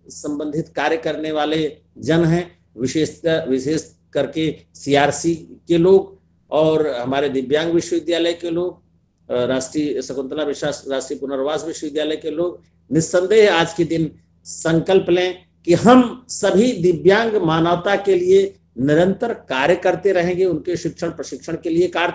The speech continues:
करते रहेंगे और दिव्यांगों को भी जो इस पटल से जुड़े हैं अथवा नहीं भी जुड़े हैं, उन्हें ये संकल्प लेना है आज हेलन केलर जी के जन्म दिवस के अवसर पर कि उनके जीवन से प्रेरणा लेकर के हम भी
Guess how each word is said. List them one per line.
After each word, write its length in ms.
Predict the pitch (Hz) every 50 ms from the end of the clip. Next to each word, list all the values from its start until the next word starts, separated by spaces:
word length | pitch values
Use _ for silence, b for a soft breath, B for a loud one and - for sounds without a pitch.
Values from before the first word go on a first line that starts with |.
| - - -
करते 240 | - - - - 185
रहेंगे 540 | 180 170 180 190 190 220 247 240 240 B B B B -
और 220 | - 262 269 247
दिव्यांगों 600 | 208 240 214 196 202 247 247 254 254 269 320 320 320
को 160 | - 240 196
भी 280 | 160 147 113 90 - - _ _ _ _ _ -
जो 120 | 160 185
इस 100 | 180 175
पटल 300 | - - 170 - 175 170
से 160 | 170 - 175 151
जुड़े 280 | 131 147 156 180 190
हैं 380 | 175 180 202 220 220 - - _ _ -
अथवा 240 | - - 175 170 170
नहीं 280 | 151 160 180 214 262 247
भी 120 | 220 202
जुड़े 220 | 165 160 156 156
हैं, 380 | 147 139 143 147 - - _ _ -
उन्हें 220 | 139 160 190 240
ये 120 | 233 214 185
संकल्प 520 | - - 170 160 156 139 196 190 185 185
लेना 300 | 165 160 156 147 160 156
है 200 | 151 156 151 156
आज 380 | - 123 131 139 147 135 113 117
हेलन 220 | 135 139 139 135
केलर 300 | 131 - 131 131 131 123
जी 120 | 117 131
के 140 | 127 131 123
जन्म 220 | 117 127 123 123 120
दिवस 280 | 113 123 123 117 -
के 120 | - 131 123
अवसर 240 | 117 113 - 135
पर 300 | 131 - 160 185 202 202
कि 380 | 202 - - _ _ _ _ 147
उनके 300 | 147 151 143 - 165 143
जीवन 340 | - - 131 147 165 180 170
से 140 | 170 185 170
प्रेरणा 320 | - - 156 135 131 135
लेकर 320 | 131 131 131 131 - 127
के 340 | - - 170 175 - - _ _ _ - -
हम 200 | 185 220 233 226
भी 460 | 254 285 285 220 - - - -